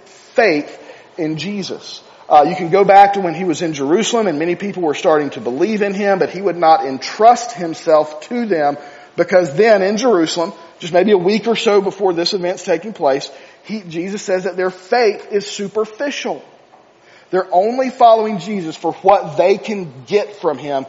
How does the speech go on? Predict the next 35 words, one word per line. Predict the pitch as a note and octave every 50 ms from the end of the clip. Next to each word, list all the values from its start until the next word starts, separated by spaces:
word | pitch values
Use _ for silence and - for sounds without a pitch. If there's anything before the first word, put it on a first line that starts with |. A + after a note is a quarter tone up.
| - - - - - -
Now, | - F3 D3+ D3+
this | D3 F#3+ G#3+ A#3+ - -
topic | - - - A3+ A3+ A3 - G#3 F3+ -
is | G3+ E3+
gonna | E3+ F#3 D#3 C3+
come | - - G3+ G3 G#3
back | G#3 G#3 G3+ G3 G3+
up | G3+ F3+ F3+ F3+
in | E3+ E3
chapter | - - E3+ D#3+ D#3+ - E3+
six | C#3 - - - F#3 D#3 - -
in | D3+ C#3+
one | D3 D3
of | C#3+
the | C#3
most | C3+ C3 -
heartbreaking | - - F3+ G3 A3 A3+ G#3+ G#3 G#3+ G#3 G#3 G#3+ G#3+ F#3+
passages | - - E3+ F3+ F#3 F3+ F3+ F3 D3 C#3 C#3+ C#3 C3+ - - - - - - - D3
of | D#3+ D3+ D3
the | D3+
whole | - - - F#3 G#3 G#3+ G#3+ G#3+
Bible, | G3+ F3 D#3+ D#3+ D#3+ C#3 A#2+ A2 - - - - - - - _
where | - E3+ E3 D#3+
people | C#3 - - - - G#3 A3 G#3 - A#3+ G#3 G#3 F#3+
who | E3+ F#3+ D#3+
are | C#3
following | - - - - G3+ G3+ G#3 A3 A3 A3 A3 G#3+ G3+
Jesus, | E3+ C#3+ F3+ F#3+ F#3+ F#3 D#3 F#3 E3+ -
they | E3 E3 D#3+
want | D#3 D#3+ D#3+ D3 C#3+
him | C#3+ F3 D#3 C#3
to | B2+ B2
feed | - - G3 G#3+ G#3+ G#3
them | G#3 G#3+ G3 F#3+ F3+ E3
breakfast. | F3 G3+ A#3+ B3 B3 - - A3 D#3+ - - - - -